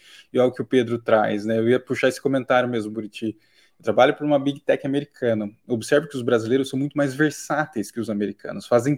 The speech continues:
tudo e se viram com pouco, exatamente esse é o ponto.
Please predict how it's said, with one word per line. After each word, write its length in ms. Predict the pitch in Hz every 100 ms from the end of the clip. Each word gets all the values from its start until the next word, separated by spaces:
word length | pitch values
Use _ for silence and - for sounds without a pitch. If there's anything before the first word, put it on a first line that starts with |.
| -
tudo 240 | 190 214
e 20 | 180
se 160 | -
viram 260 | 143 175 190
com 220 | 202 214
pouco, 600 | 208 - 156 160 - -
exatamente 760 | 98 113 147 170 147 160 170 131
esse 160 | 120
é 40 | 139
o 40 |
ponto. 220 | - -